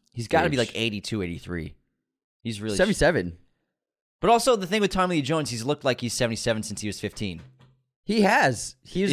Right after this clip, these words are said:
Speaker 1: He's
Speaker 2: his, <laughs> the first movie, the, it was The Coal Miner's Daughter, I think is what it was. Um, and he's opposite, what's the actress? It was, like, in the seventies. And he played, he was, like, twenty-one, but he looked like he was forty.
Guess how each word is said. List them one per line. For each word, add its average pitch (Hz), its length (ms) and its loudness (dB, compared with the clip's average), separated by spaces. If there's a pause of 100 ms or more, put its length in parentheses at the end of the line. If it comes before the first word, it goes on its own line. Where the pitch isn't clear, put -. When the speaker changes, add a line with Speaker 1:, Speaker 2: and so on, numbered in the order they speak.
Speaker 1:
He's - 0 -
Speaker 2:
his, - 680 -2
<laughs> - 80 -20
the 147 100 -8
first 202 200 2
movie, 196 300 4
the, 123 720 2
it 110 60 -2
was 104 180 -6
The 110 100 -2
Coal 127 200 -2
Miner's 123 320 2
Daughter, 98 260 2
I 131 80 2
think 156 220 -4
is 143 120 -8
what 156 120 -2
it 160 40 0
was. 165 340 -2 (140)
Um, 98 520 0 (580)
and 101 160 -4
he's 107 160 -2
opposite, 110 640 -2
what's 147 320 -8
the - 120 -10
actress? 85 680 -6
It - 40 -6
was, 120 120 -2
like, 131 140 -2
in 123 60 -4
the 110 60 -2
seventies. 98 580 -4 (640)
And - 80 -6
he 135 60 0
played, 156 460 2 (240)
he - 100 2
was, 175 100 4
like, 240 160 4
twenty-one, 135 720 2
but 127 100 -4
he 123 100 0
looked 113 320 -4
like 147 120 2
he 156 60 0
was 110 180 -2
forty. 90 500 -2